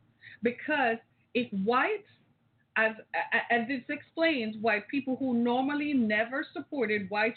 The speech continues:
supremacists and who never supported white ethno-nationalism, all of a sudden find themselves supporting it because now they recognize that they're no longer going to be culturally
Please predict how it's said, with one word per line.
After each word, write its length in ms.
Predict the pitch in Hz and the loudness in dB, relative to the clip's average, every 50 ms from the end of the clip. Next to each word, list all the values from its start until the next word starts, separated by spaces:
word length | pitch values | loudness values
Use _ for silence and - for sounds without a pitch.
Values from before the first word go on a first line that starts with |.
| - | -4
supremacists 600 | 254 233 - - 254 247 233 226 - 151 120 - - _ _ _ _ _ _ _ _ _ _ - | -10 -8 -4 -4 -4 -4 -4 -6 -8 -10 -10 -10 -12 _ _ _ _ _ _ _ _ _ _ 0
and 140 | 214 226 226 | 2 2 4
who 160 | 240 247 233 | 4 4 4
never 340 | 226 233 247 247 277 311 311 - | 4 4 2 2 0 -2 -4 -4
supported 640 | 330 - - - 311 302 294 262 240 208 208 202 - _ _ _ - 190 | -6 -6 -6 -4 -2 0 2 2 2 2 0 -2 -8 _ _ _ -4 0
white 300 | 220 226 240 247 240 - - - | 2 2 2 2 0 -4 -4 -2
ethno-nationalism, 1300 | 254 269 269 - 254 233 220 214 214 214 220 226 254 - - - 226 202 185 170 165 165 - - - - - - _ _ _ _ _ _ _ _ _ _ _ - | -2 -2 -2 -2 -2 0 0 0 0 2 2 2 0 0 -4 -4 -4 -4 -2 -2 -4 -4 -4 -8 -10 -10 -10 -14 _ _ _ _ _ _ _ _ _ _ _ 2
all 240 | 247 269 294 302 | 2 4 4 2
of 60 | 311 302 | 0 -4
a 120 | 262 247 247 - - | -6 -8 -8 -6 -6
sudden 380 | 302 311 254 233 190 185 196 - _ _ _ _ _ | -4 -4 -4 -6 -8 -10 -10 -12 _ _ _ _ _
find 320 | - 247 254 277 294 285 254 | -2 -2 0 0 0 0 0
themselves 460 | 254 233 233 - - 233 214 202 202 - | 0 -2 -2 -2 0 0 0 0 -2 -4
supporting 500 | - 214 - - - 339 381 294 226 180 | -8 -8 -6 -4 -2 -2 -2 -2 -2 -4
it 160 | 147 135 165 - _ - | -6 -8 -8 -12 _ -6
because 280 | 220 - - 262 247 226 220 | -6 -2 0 0 0 0 2
now 300 | 226 233 240 254 285 277 | 2 2 2 2 2 0
they 100 | 302 285 | -2 -2
recognize 680 | 269 247 262 262 - 240 214 196 190 180 160 143 135 170 - _ _ - - _ _ 202 | 0 0 0 0 0 -4 -6 -6 -6 -6 -6 -6 -8 -10 -12 _ _ -20 -20 _ _ 0
that 200 | 214 202 208 202 | 0 0 2 2
they're 220 | 247 262 285 320 | 2 2 2 2
no 160 | 339 320 254 226 | 0 -2 -2 -2
longer 340 | 220 226 220 220 214 226 | -2 -2 -2 -2 -2 -2
going 220 | 220 233 240 233 240 | -2 0 0 0 -2
to 80 | - 240 | -2 -2
be 160 | 214 240 233 - - - | -4 -4 -4 -8 -8 -2
culturally 640 | - 349 349 339 - 233 214 190 196 202 208 220 | -2 -2 -2 -2 -4 -6 -4 -4 -4 -6 -6 -8